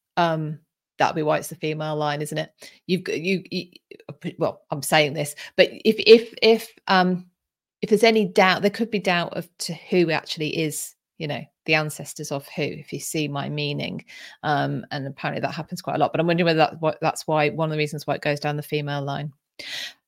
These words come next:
Manya, very good question. Does John Evans have descendants?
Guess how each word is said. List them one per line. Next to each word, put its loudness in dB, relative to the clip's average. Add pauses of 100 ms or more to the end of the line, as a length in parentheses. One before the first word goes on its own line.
(160)
Manya, 10
very 8
good 0
question. 0
Does 2
John 4
Evans 0
have -4
descendants? 0